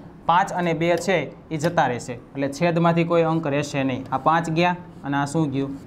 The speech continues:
બે ગયા, બરોબર? તો હવે જોવો જી, અંશમાં શું દેખાય છે તમને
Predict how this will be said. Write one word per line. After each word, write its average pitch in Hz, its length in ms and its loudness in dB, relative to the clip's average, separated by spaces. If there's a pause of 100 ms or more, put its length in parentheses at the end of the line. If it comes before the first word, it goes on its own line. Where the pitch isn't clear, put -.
(560)
બે 147 180 4
ગયા, 160 240 4 (520)
બરોબર? 220 300 6 (300)
તો 151 80 4
હવે 165 120 6
જોવો 175 240 6
જી, 139 220 0
અંશમાં 165 360 2
શું 185 220 -2
દેખાય 170 300 2
છે 165 100 -2
તમને 147 360 2